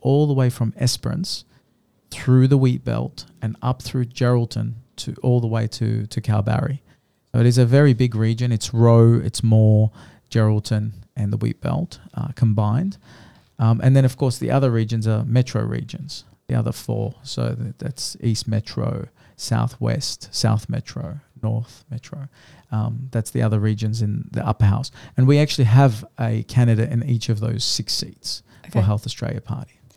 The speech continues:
Speaker 2: Okay, so speaking about the stories of the locals in the area, what value are you bringing to your role? How are you going to help them?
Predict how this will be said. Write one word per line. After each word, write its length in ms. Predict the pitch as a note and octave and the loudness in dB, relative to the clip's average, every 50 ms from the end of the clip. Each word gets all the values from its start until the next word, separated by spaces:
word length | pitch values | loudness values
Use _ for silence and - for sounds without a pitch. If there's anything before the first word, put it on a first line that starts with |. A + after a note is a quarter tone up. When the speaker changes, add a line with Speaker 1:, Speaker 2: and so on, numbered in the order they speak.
| _ _ _ _ - | _ _ _ _ -6
Speaker 2:
Okay, 200 | G#3 G3+ - - | -2 -2 -2 2
so 260 | - A#3 A3 - G#3 - _ _ | 2 2 0 0 -2 -10 _ _
speaking 600 | G#3+ - - - - - - C#4+ D#4+ D#4 D#4 C4+ | -20 -12 -8 -8 -2 2 4 4 6 6 6 6
about 260 | C4 A3+ A3 - - | 6 6 6 4 2
the 60 | G3+ G3 | 0 -4
stories 640 | - - - F#3+ F#3+ G3 G3 F3+ F3 F3 E3 - - - | -4 0 2 4 6 8 8 6 6 4 2 -2 -2 2
of 460 | - F#3 F3 F3+ E3+ E3 E3 - - - _ - | 4 6 6 4 4 0 -6 -12 -16 -20 _ 0
the 100 | G3 F#3+ | 4 6
locals 480 | G3 F#3+ F#3+ F#3+ - G3 F#3 E3+ - - - | 6 6 6 4 2 0 0 0 0 0 2
in 160 | G3 G3+ G3 | 4 4 6
the 140 | F#3 E3+ D#3+ | 6 6 6
area, 560 | E3 F#3+ A3+ A#3+ A#3 F#3 D#3 C3 A2 - - - - - - - - - _ _ | 6 6 8 8 8 8 6 6 4 2 -4 -12 -20 -20 -20 -20 -20 -20 _ _
what 300 | - G#3 A#3 D4 D4+ - | 2 6 6 6 6 4
value 480 | - A3 A#3+ A#3 A3+ A#3+ B3 A#3 G#3+ | 2 2 4 6 6 6 6 6 6
are 80 | G3+ G3+ | 6 6
you 160 | G3 G3 G#3 | 6 4 2
bringing 380 | F#3+ - F#3+ F#3+ F#3+ F#3 F#3+ F#3+ | 4 4 4 4 4 2 2 0
to 160 | - - G#3 | 2 2 4
your 140 | F#3 F#3 F3 | 4 6 6
role? 180 | F3+ F3 - | 6 6 4
How 200 | F#3 F3 A3 A#3+ | 4 4 4 4
are 80 | B3+ D4+ | 6 4
you 140 | B3 A3 A#3+ | 4 4 2
going 220 | - A3+ G#3+ G#3+ G#3 | 2 2 2 2 0
to 120 | - G3 | -2 -2
help 240 | F#3+ F#3 G3 F#3+ - | -2 -2 -2 -4 -4
them? 320 | - D3+ D3+ D#3 E3+ E3+ | -2 -2 -2 -2 -2 -4